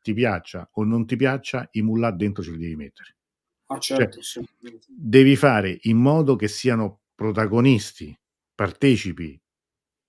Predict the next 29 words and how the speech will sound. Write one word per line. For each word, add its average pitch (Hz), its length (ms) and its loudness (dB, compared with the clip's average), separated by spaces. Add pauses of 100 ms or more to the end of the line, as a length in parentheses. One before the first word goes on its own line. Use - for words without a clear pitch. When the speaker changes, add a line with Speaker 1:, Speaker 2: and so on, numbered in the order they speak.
(160)
Speaker 1:
eh, 85 640 -14
come 95 160 -4
dire, 85 440 -6
della 113 360 4
transizione, 95 800 -6
altrimenti 175 960 4
rifai 131 300 -2
lo 139 80 2
stesso 151 400 0
errore 120 340 0
di 98 100 -4
sempre. 76 520 -10 (280)
Non 135 220 2
puoi 107 380 2
escludere, 98 760 -4
anche 113 220 0
perché, 135 260 -2 (240)
anche 131 220 -4
perché 127 160 -2
non 113 100 0
ce 110 120 -4
la 95 80 -2
fai. 76 340 -12 (960)
Ma 110 240 -2
arrivare 117 600 2
a 92 140 -10
una 104 160 -2
forma 92 480 2
di 101 300 -4